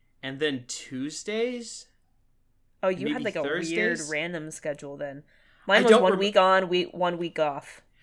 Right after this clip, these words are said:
Speaker 1: Well, see,
Speaker 2: Fifty-fifty.
Speaker 1: I was, I was going, my dad lived in a different, um, town, like, half an hour
Speaker 2: Oh.
Speaker 1: away, so I couldn't go to the same school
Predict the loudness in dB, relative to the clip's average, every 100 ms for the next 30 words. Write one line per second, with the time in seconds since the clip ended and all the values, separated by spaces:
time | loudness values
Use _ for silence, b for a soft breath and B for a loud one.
0 | b b -2 0 2 2 4 4 2 -2
1 | -12 -2 0 0 0 -2 -2 -2 -6 -10
2 | -2 -2 2 2 2 -2 -6 -6 -4 -4
3 | -4 -6 -10 -8 -8 -10 -14 -10 -8 -8
4 | -10 -6 -4 -4 -8 -14 _ _ _ _
5 | _ -10 -10 -6 -4 -2 -2 0 -2 -2
6 | 0 0 -2 -4 -6 -6 -6 -6 -6 -4
7 | -2 -2 -4 -10 -12 -10 -10 -10 -12 -16
8 | -10 -8 -6 -6 -8 -12